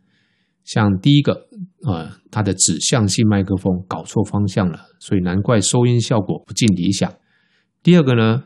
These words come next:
是灯光打得太亮，弄巧成拙。第三个是手机的镜头啊，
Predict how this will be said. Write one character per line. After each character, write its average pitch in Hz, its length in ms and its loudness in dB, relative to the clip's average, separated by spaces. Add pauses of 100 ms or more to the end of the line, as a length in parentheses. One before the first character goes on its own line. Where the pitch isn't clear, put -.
是 110 360 2 (120)
灯 143 320 4
光 127 320 0
打 - 180 -4
得 92 140 -6
太 107 220 -2
亮， 101 260 0 (340)
弄 107 180 2
巧 80 260 -6
成 - 280 -8
拙。 95 420 -4 (720)
第 151 100 2
三 143 240 4
个 135 140 2
是 - 160 0 (380)
手 101 360 -2
机 175 160 6
的 - 120 4
镜 127 200 0
头 90 220 -6
啊， 80 240 -8